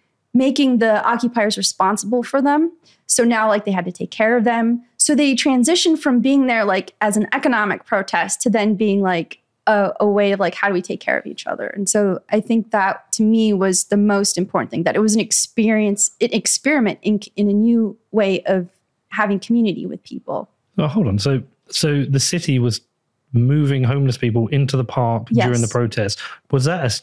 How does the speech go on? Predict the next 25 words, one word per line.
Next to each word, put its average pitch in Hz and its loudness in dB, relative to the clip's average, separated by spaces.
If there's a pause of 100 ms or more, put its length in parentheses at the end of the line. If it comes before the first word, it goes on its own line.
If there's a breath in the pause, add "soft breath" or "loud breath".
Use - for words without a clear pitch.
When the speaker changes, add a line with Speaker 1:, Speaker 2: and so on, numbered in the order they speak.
(120)
Speaker 2:
a 110 0
strategic 135 -2
decision 127 0
by 123 0
them 123 0
to 117 -4
try 123 -2
and 120 0
undermine 120 2
the 135 0
protest? 165 -2
Speaker 1:
Yes, 226 0
because 233 0
in 233 0
Los 226 0
Angeles, 233 0 (200)
most 240 0
of 208 0
the 220 0
in-house 214 0
community 202 2 (240)
lives 202 0
in 185 -2
Skid 185 -2
Row. - -6